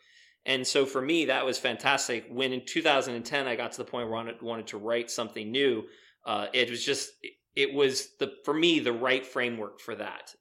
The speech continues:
Um, I, I'd been writing Ruby then at that point for five years, uh, almost six years. And it just seemed like this was a no-brainer to me. I wanted something that I could get built quick. I wanted to be able to iterate over it. I wanted to in-,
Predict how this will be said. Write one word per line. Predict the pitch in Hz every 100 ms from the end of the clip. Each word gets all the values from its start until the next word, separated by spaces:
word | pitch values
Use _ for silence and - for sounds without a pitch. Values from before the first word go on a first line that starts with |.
| -
Um, | 104 101 101
I, | 120 127
I'd | 127 123
been | 117
writing | 120 123 120 117 107
Ruby | 131 127 120
then | 113 113
at | 110
that | 117 -
point | 120 110 110
for | - 110 104 -
five | 120 110
years, | 120 147 120 117 - - _ _ -
uh, | 101
almost | 110 113 110 -
six | 117 -
years. | 131 117 107 -
And | 117
it | 113
just | 131 120 -
seemed | 139 135 127
like | 120 117 - - _ _
this | 156 151
was | 156
a | 143
no-brainer | 135 127 120 110 117
to | -
me. | 107
I | 107 113
wanted | 123 120
something | - 120 120
that | 113
I | 107
could | 104 113
get | 110 - - _ -
built | 101 -
quick. | - 208 - - - - _ _ -
I |
wanted | 120 117 117 113
to | - 120 117
be | 117
able | 107
to | -
iterate | 143 156 147 143
over | 143 139 139
it. | 139
I | 113
wanted | 110 104 104 104 -
to | - 110
in-, | 107